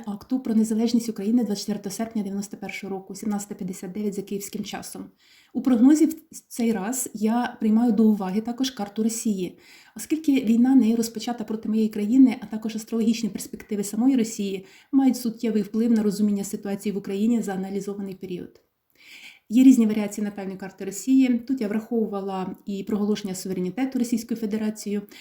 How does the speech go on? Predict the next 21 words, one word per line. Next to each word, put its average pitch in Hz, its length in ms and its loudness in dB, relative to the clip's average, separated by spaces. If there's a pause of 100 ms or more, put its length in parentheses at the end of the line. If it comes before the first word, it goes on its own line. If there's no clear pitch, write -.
(100)
а 202 80 -10
також 233 360 -4
день 233 180 4
підняття 226 680 0
сучасного 220 520 -4
прапора 202 500 -8
Росії, 208 640 -2 (220)
під - 120 -10
яким 254 220 4
вона 220 180 4
зараз 220 320 -4
веде 196 200 -2
війну 214 240 0
проти 208 260 -4
України. 190 440 -6 (600)
Що - 180 0
цікаво, 269 460 2
друзі, 196 440 2
саме, 233 340 4
е, 202 540 -4
карта 208 500 -4